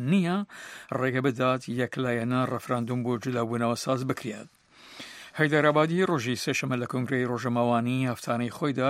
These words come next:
جارێکی دیکە ناڕەزایی خۆی لەسەر هەوڵی ڕەفراندومەکەی هەرێمی کوردستان دووپات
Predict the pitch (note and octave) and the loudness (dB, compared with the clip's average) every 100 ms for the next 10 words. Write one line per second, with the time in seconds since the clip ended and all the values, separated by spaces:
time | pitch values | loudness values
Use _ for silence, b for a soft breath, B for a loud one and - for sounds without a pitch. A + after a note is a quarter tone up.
0 | B2+ A#2+ A#2 - B2 C3 D#3+ C3 E3+ E3+ | 2 0 -2 -4 -6 -4 -2 0 0 -4
1 | B B B - B2 B2+ B2+ B2 C3+ D3+ | B B B -2 4 4 4 2 2 2
2 | D3 F#3 C#3+ C#3 - C3 B2+ C#3 B2+ B2 | 2 4 4 2 0 -4 0 0 2 -2
3 | A#2 B2+ B2+ B2 A#2+ B2+ A#2+ A#2+ A#2 G#2+ | -4 -2 -2 -2 -2 -2 -2 -2 -4 -4
4 | C3 B2+ D3+ C3 C3 B2+ C#3 | -6 -4 0 0 0 2 2